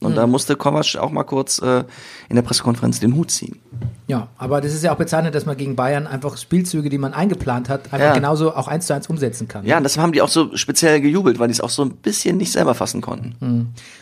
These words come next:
Speaker 2: Goretzka hat übrigens, äh, übrigens im Interview gesagt, so ein Eigentor fühlt sich wirklich ziemlich beschissen an.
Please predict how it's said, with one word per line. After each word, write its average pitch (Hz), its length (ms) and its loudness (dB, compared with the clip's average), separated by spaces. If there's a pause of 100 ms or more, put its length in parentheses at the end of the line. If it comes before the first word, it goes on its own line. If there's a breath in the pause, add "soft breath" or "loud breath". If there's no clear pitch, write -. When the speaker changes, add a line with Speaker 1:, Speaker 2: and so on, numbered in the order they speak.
Speaker 2:
Goretzka 170 420 2
hat 151 100 2
übrigens, 151 460 -4
äh, 131 160 -2
übrigens 156 480 2
im 143 140 -4
Interview 135 520 2
gesagt, 120 380 2
so - 60 0
ein - 60 0
Eigentor 135 380 2
fühlt 123 200 -4
sich 120 140 -4
wirklich 131 200 -2
ziemlich 131 240 -4
beschissen - 420 0
an. 92 200 -4